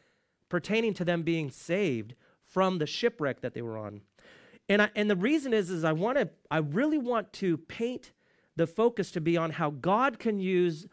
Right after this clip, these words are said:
un-, and I wanna say unrealistic because our mind is the realistic piece, but God doesn't operate within the confines of our mental abilities, okay?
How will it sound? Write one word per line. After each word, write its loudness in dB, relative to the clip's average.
un-, 2
and 4
I 6
wanna 2
say 4
unrealistic 2
because 0
our 0
mind 2
is -2
the -2
realistic -4
piece, -6
but -8
God 0
doesn't -2
operate -2
within -6
the -6
confines -6
of -6
our -4
mental -6
abilities, -10
okay? -14